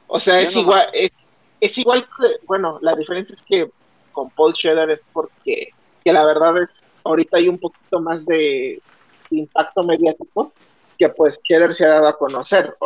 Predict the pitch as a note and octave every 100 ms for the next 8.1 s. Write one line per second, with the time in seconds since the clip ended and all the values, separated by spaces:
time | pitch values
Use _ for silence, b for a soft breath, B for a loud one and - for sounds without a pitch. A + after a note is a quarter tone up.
0 | - _ _ _ D#3+ D3+ C#3+ E3 D#3+ F3
1 | E3+ E3 D3 C#3+ D3 - - - - _
2 | _ _ _ - C3+ C3+ C#3+ C#3+ D3+ D3+
3 | - _ - - - C#3+ D#3 D3+ F3+ F3
4 | G#3 E3+ C3 E3 F3 F#3 - C#3 D3+ F#3+
5 | E3+ - - E3 E3 D#3 F3+ E3+ B2+ B2
6 | C#3+ - D#3 D3+ E3 - C#3 C#3 D3 -
7 | D#3+ - B2 C3 D3 C3 C#3 D3 - D3+